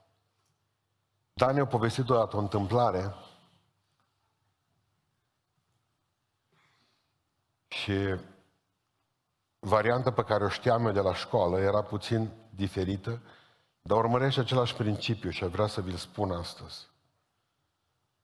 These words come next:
Un misionar din America, din Statele Unite Americii, asta a fost în o mie nouă sute zece,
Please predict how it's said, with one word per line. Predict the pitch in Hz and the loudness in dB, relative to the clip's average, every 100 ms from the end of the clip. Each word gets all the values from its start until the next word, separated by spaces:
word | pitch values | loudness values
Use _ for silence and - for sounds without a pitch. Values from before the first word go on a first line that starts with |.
| _ | _
Un | - | -2
misionar | 104 107 120 117 139 | 0 2 2 4 2
din | 143 143 | 2 2
America, | 123 120 107 92 104 | 2 2 0 0 0
din | 104 104 | 0 -2
Statele | - 113 117 113 | 0 0 2 2
Unite | 113 113 | 2 2
Americii, | 107 107 98 101 | 2 0 0 0
asta | 95 104 | 0 0
a | |
fost | 92 110 110 | 0 0 0
în | 107 | 0
o | |
mie | 104 117 | 2 2
nouă | 113 110 107 | 2 0 -2
sute | - - 101 | -4 -4 -2
zece, | 90 95 - | 0 -2 -4